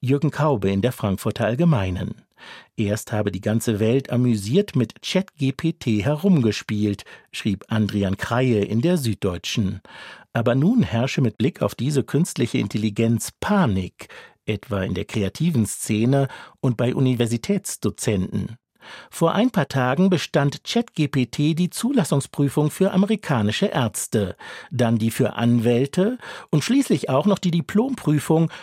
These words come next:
für den Masters of Business Administration an der Ivy League Wirtschaftsuniversität Wharton School. Jürgen Kaube fragte deshalb zu Recht in der F A Z,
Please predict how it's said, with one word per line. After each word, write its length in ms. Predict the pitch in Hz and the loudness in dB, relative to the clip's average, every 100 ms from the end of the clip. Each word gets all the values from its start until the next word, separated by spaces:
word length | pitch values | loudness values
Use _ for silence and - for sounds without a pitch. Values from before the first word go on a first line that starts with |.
| - | -4
für 160 | 160 | 0
den 160 | 151 147 | 4 4
Masters 500 | 135 208 233 226 202 | 4 2 0 0 0
of 120 | 180 | -4
Business 460 | 139 185 160 143 110 | 2 2 4 2 2
Administration 1000 | 101 135 123 113 - 131 120 - 139 117 - - | 0 2 2 2 0 2 2 2 2 2 -2 -6
an 160 | 127 117 | 0 2
der 160 | 113 - | 0 0
Ivy 420 | 135 208 127 131 | 2 2 2 2
League 420 | 131 175 139 135 | 2 2 0 0
Wirtschaftsuniversität 1500 | 165 165 - 120 - - 131 120 117 110 113 - 127 - 139 | 0 0 0 0 0 0 2 4 2 2 0 0 0 0 0
Wharton 460 | 175 180 - 95 | 0 0 0 0
School. 600 | - - 127 104 87 - - _ _ - - - _ _ | -2 -4 -2 0 -2 -6 -16 _ _ -20 -20 -20 _ _
Jürgen 360 | 143 104 104 | -4 -2 -2
Kaube 480 | 98 - 104 123 90 | -2 0 0 0 -2
fragte 380 | - 101 98 98 | -4 -6 -6 -6
deshalb 300 | 92 - 101 | -4 -4 -4
zu 140 | - | -4
Recht 320 | 98 98 135 - | -2 -2 -2 -2
in 100 | 113 | 0
der 140 | 95 | 0
F 120 | - | -2
A 100 | 101 | -4
Z, 360 | - - 120 - | -2 -2 -2 -4